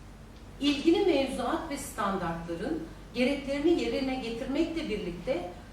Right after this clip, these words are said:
daha sıkı güvenlik önlemleri alınmalıdır. Makine kimya endüstrisinde yıllardır meydana gelen ihmaller, patlamalar, iş kazaları ve iş cinayetleri Türkiye'deki emek rejiminden despotik karakterinden bağımsız değildir.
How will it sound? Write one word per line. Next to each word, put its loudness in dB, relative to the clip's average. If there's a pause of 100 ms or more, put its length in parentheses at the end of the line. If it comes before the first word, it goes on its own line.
(160)
daha 6
sıkı -4
güvenlik 0
önlemleri 0
alınmalıdır. -8 (1300)
Makine 0
kimya 6
endüstrisinde 0
yıllardır 0
meydana -4
gelen -2 (140)
ihmaller, -4 (420)
patlamalar, -2 (140)
iş -6
kazaları 0
ve -6
iş -8
cinayetleri -2 (300)
Türkiye'deki 2 (300)
emek 6
rejiminden -4 (400)
despotik -2
karakterinden 0
bağımsız 0
değildir. -2